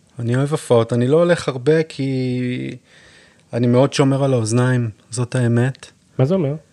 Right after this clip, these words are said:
Speaker 1: אמ, לשבת בהופעה, אה, עם ווליום מאוד מאוד גבוה, זה משהו שאחרי זה יכול להוציא לי את האוזניים מכיוון לאיזה יום, יומיים. אז אני ממש עושה את זה לעתים רחוקות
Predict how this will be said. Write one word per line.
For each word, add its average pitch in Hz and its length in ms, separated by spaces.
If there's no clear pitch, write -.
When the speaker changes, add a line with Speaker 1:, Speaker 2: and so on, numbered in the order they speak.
Speaker 1:
אמ, 127 1120
לשבת 147 460
בהופעה, 143 1040
אה, 127 380
עם 123 140
ווליום 135 460
מאוד 131 240
מאוד 131 200
גבוה, 139 680
זה 120 200
משהו 123 260
שאחרי 127 360
זה 123 120
יכול 123 260
להוציא 127 360
לי 131 80
את 120 100
האוזניים 123 540
מכיוון 120 600
לאיזה 113 300
יום, 123 160
יומיים. 123 480
אז 113 160
אני 117 240
ממש 117 360
עושה 127 300
את 117 100
זה 117 520
לעתים 120 380
רחוקות 139 640